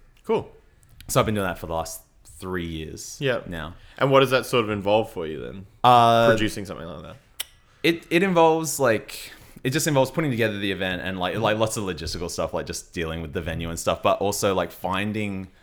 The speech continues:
Speaker 2: people from, who have different stories.
Speaker 1: Mm-hmm.
Speaker 2: And, and the thing that we found is, like, there's, there's a lot of, uh, white guys in their twenties who, who are really keen to get up in front of an
Speaker 1: Yep.
Speaker 2: <laughs> audience and
Speaker 1: Yep.
Speaker 2: talk about their experience. And it's like,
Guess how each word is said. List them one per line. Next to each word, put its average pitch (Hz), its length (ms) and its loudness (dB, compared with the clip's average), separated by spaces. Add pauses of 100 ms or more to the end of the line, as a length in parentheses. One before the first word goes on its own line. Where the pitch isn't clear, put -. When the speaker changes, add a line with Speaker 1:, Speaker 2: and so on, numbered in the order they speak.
(260)
Speaker 2:
people 90 760 -6 (680)
from, 92 440 -4 (400)
who 113 100 -4
have 98 280 -2
different 92 420 -6
stories. 143 580 -4
Speaker 1:
Mm-hmm. 143 160 -8 (160)
Speaker 2:
And, 104 260 -2
and 101 140 -4
the 101 60 -6
thing 104 240 -6
that 101 120 0
we 95 80 -4
found 92 260 -4
is, 85 100 -6
like, 90 160 -4
there's, 95 280 -4
there's 98 260 -4
a 95 60 -2
lot 95 320 0
of, 92 400 -4
uh, 85 400 -2 (320)
white 87 280 -2
guys 87 300 -6
in 87 120 -8
their 82 120 -8
twenties 82 480 -10
who, 85 280 -6
who 87 120 -6
are 85 80 -4
really 85 300 -6
keen 87 220 -6
to 90 60 -6
get 85 160 -4
up 80 140 -6
in 113 80 -4
front 123 160 -2
of 107 80 -2
an 123 140 4
Speaker 1:
Yep. - 140 2
Speaker 2:
<laughs> - 0 -
audience 262 440 6
and 247 180 2
Speaker 1:
Yep. 170 120 4
Speaker 2:
talk 185 160 6
about 180 260 10
their 170 140 6
experience. 147 320 2
And 139 120 4
it's 117 120 0
like, 117 180 2